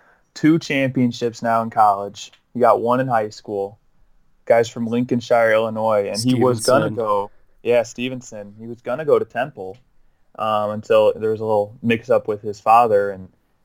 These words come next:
Speaker 1: it didn't work out there. So just think about that. I mean, Brunson could have been playing at
Speaker 2: <laughs>
Speaker 1: Temple this whole time. All of a sudden, he ends up at Villanova, and Jay Wright's got two more championships. So,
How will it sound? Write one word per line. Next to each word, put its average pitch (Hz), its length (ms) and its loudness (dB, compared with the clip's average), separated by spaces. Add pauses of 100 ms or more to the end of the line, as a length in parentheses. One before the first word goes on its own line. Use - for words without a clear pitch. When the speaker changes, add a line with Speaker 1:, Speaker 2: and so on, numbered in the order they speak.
Speaker 1:
it - 140 -6
didn't 110 240 0
work 107 240 0
out 113 260 0
there. 117 240 0
So 117 140 -10
just 131 280 -10
think 156 160 -6
about 101 300 -2
that. 98 220 -2
I 92 40 -10
mean, 92 140 -12
Brunson 110 400 -2
could 104 160 0
have 104 80 -4
been - 40 4
playing 101 200 4
at 92 120 -8
Speaker 2:
<laughs> 131 40 -6
Speaker 1:
Temple 107 340 -6
this - 100 -20
whole 104 120 -12
time. 95 320 -6
All 107 120 4
of 113 40 0
a - 40 -6
sudden, 110 180 0
he 107 80 2
ends 110 160 -2
up 113 140 0
at 127 100 0
Villanova, 117 580 2
and 107 140 -8
Jay 113 140 -10
Wright's 110 260 -4
got - 180 -6
two - 140 -8
more 113 160 -6
championships. 113 760 -6
So, 101 340 2